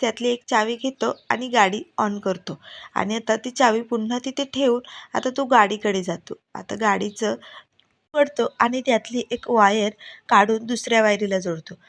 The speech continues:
आता मात्र त्या गाडीचा जोरदार तिशी आवाज सुरू होतो, तर आता सर्वजण म्हणत असतात की, "किती आवाज येतो हो?"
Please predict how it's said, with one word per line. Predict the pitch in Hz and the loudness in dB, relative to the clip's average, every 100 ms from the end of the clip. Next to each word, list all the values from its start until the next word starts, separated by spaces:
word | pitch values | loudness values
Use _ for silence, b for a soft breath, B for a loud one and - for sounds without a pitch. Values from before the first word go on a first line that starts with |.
| b - | b -14
आता | 190 202 | -8 -6
मात्र | 202 214 196 214 | -6 -4 -4 -4
त्या | 262 | -2
गाडीचा | 233 214 185 226 - 208 B B _ - | 4 4 4 -2 0 0 B B _ 2
जोरदार | 240 233 240 247 262 | 2 4 2 0 -2
तिशी | - 254 - | -10 -10 0
आवाज | 220 208 233 | 0 0 -4
सुरू | - 247 220 214 | -4 -4 -2 -2
होतो, | 220 220 151 b b _ | -4 -4 -10 b b _
तर | 214 | 0
आता | 214 214 214 | 0 2 -2
सर्वजण | - 226 202 220 247 | 0 0 0 -2 -2
म्हणत | 269 269 240 | -2 -4 -2
असतात | 233 - 185 | -4 -4 -8
की, | _ 262 | _ -4
"किती | 320 | 2
आवाज | 330 240 269 269 | 4 4 2 -2
येतो | 285 254 | -2 0
हो?" | 226 214 | 0 -2